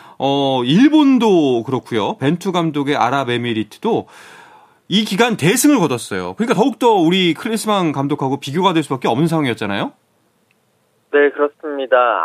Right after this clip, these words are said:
Speaker 2: 아무래도 일단 한국 축구를 이야기할 때 언제나 비교 대상으로 나올 수 있는 일본, 그리고 여기에 지금 현재 대표팀을 맡고 있는 클린스만 감독이 여러 가지 일로 구설수에 오르다 보니까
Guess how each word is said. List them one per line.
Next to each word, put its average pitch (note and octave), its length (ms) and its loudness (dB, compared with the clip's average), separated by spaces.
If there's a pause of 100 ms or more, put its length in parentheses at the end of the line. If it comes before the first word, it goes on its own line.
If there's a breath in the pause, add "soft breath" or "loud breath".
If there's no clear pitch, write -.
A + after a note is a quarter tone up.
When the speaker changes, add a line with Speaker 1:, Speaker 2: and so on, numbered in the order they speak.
(220)
Speaker 2:
아무래도 D#3+ 420 2
일단 C#3+ 340 0
한국 G#3+ 360 -6
축구를 E3+ 420 -8
이야기할 C3+ 500 0
때 C3+ 260 2 (240)
언제나 F3 840 2 (320)
비교 D#3 340 0
대상으로 D3 360 -2
나올 A#2 300 2
수 - 80 -16
있는 A2+ 220 -12
일본, C#3 320 0 (100)
그리고 - 260 -2
여기에 D3+ 500 4 (360)
지금 F#3+ 280 0
현재 C4+ 600 -2
대표팀을 F3+ 560 -4
맡고 A#2 340 -2
있는 D3 240 -10
클린스만 G3+ 600 -6
감독이 D#3 400 -4
여러 F#3+ 320 2
가지 A#3+ 260 2
일로 D#3+ 240 -4
구설수에 E3 440 -10
오르다 C#3 300 -6
보니까 B2+ 460 -4